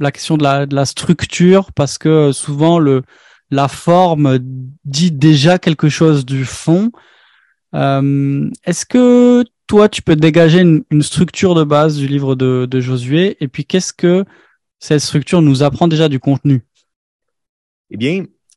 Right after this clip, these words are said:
Speaker 2: euh, il y a, euh, définitivement, euh, comme dans la plupart des narratifs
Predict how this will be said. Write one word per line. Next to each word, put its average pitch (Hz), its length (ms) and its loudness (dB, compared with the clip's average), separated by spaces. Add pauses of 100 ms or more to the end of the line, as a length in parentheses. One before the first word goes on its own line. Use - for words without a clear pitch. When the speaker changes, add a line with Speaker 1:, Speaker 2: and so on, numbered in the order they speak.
(160)
Speaker 2:
euh, 110 220 -8
il 113 200 -10
y 123 120 -8
a, 196 400 -6
euh, 135 60 -8 (1300)
définitivement, 123 800 -10
euh, 139 440 -6
comme 113 240 -10
dans 101 140 -6
la 98 100 -6
plupart 127 440 -6
des 101 120 -8
narratifs 98 640 -8